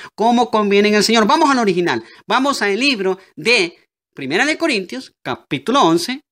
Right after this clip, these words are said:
versículo dos en adelante. En Primera de Corintios, capítulo once, versículo dos dice, "Y os alabo, hermanos, porque en todo os acordáis de mí", dice Pablo, "y retenéis las ordenanzas, tal como os las entregué.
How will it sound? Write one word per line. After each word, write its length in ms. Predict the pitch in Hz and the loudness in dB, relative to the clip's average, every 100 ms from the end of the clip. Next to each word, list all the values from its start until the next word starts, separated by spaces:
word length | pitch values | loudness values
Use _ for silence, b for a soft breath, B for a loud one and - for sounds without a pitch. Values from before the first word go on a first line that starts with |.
| _ _ _ | _ _ _
versículo 460 | 135 131 143 - 156 | -12 -8 -6 -2 0
dos 160 | 127 | 0
en 80 | 135 | 0
adelante. 440 | 139 208 269 - - _ _ _ _ _ _ _ _ _ _ _ | 2 2 0 -4 -14 _ _ _ _ _ _ _ _ _ _ _
En 100 | 170 | -2
Primera 260 | 165 196 254 | 4 4 4
de 120 | 254 | 2
Corintios, 340 | 220 220 214 | 2 2 0
capítulo 460 | 190 175 185 196 190 | -2 -2 0 2 4
once, 200 | 185 175 | 4 4
versículo 520 | 160 151 175 - 165 | 0 0 -4 0 2
dos 180 | 156 175 | 4 2
dice, 320 | 190 180 - - _ _ _ _ _ | 2 -2 -6 -16 _ _ _ _ _
"Y 120 | 180 | 2
os 160 | 208 202 | 2 4
alabo, 420 | 196 226 262 254 | 4 4 4 4
hermanos, 500 | 226 226 226 190 180 - | 4 4 6 4 2 0
porque 380 | 180 175 175 | 0 0 2
en 180 | 175 170 | 4 2
todo 280 | - 220 220 | 0 2 2
os 140 | 202 | 2
acordáis 600 | 254 - 160 151 156 160 | -2 -2 -2 2 2 2
de 100 | 170 | 2
mí", 220 | 170 208 226 | 4 4 4
dice 240 | 156 147 | 2 0
Pablo, 400 | - 190 196 156 | 0 2 4 4
"y 40 | |
retenéis 600 | 147 143 151 143 165 175 | 2 -2 0 4 4 4
las 280 | 170 165 - | 4 2 2
ordenanzas, 1080 | 185 208 202 202 196 214 202 - 139 - - _ _ | 2 2 2 2 4 2 0 -4 -14 -16 -20 _ _
tal 320 | - 135 160 170 | -4 0 0 0
como 280 | 208 190 | 2 4
os 160 | 165 139 | 4 2
las 200 | 123 120 | -4 -2
entregué. 640 | 123 117 143 170 269 285 | -2 -2 0 2 2 0